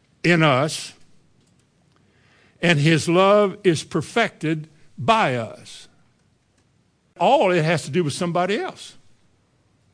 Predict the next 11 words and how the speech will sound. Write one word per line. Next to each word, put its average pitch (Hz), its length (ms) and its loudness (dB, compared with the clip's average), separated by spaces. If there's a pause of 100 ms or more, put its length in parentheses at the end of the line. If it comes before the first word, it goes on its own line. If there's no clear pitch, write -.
(160)
Remember, 220 360 0
the 135 80 -4
whole 175 220 0
gospel 220 400 0
story 151 520 0
is 147 180 -2 (220)
love 123 280 -2
God, 180 420 2 (140)
love 139 260 0
your 147 80 0
neighbor. 127 340 -4